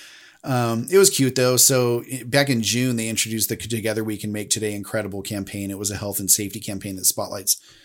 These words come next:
healthy behaviors featuring fan favorite characters from The Incredibles.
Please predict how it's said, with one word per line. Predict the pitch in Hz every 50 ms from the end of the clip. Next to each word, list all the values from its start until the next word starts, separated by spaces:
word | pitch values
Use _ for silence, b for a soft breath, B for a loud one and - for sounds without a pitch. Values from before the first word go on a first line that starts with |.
| B B -
healthy | 127 120 - 120
behaviors | 98 98 98 113 143 147 143 143 147 147 139 -
featuring | - 117 113 - 117 110 110 110
fan | - 123 120 120 117
favorite | - 120 110 110 104 -
characters | - 113 107 107 123 107 -
from | - 110
The | 101 92 92
Incredibles. | 95 - 139 143 139 139 147 151 151 147